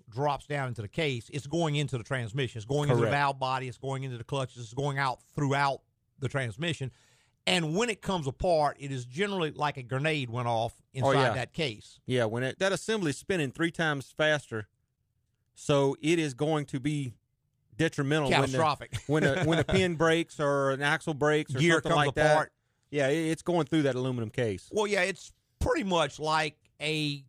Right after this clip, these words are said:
Speaker 1: monkey wrench in the gears,
Speaker 2: Sure.
Speaker 1: as they used to say, because you got a lot of stuff that's turning and meshing in there, and when a piece of metal starts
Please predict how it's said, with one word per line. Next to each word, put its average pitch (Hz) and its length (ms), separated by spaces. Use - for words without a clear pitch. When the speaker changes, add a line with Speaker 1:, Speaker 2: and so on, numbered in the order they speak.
Speaker 1:
monkey 165 240
wrench 151 280
in 135 160
the 110 60
gears, 131 580
Speaker 2:
Sure. 147 200
Speaker 1:
as 127 60
they 139 60
used 143 240
to 120 80
say, 156 460
because 147 280
you 135 60
got 175 140
a 170 40
lot 185 160
of 139 60
stuff - 560
that's 123 200
turning 165 480
and 117 200
meshing 151 380
in 123 100
there, 120 220
and 135 160
when 135 80
a 120 60
piece 214 280
of 131 80
metal 135 460
starts 147 340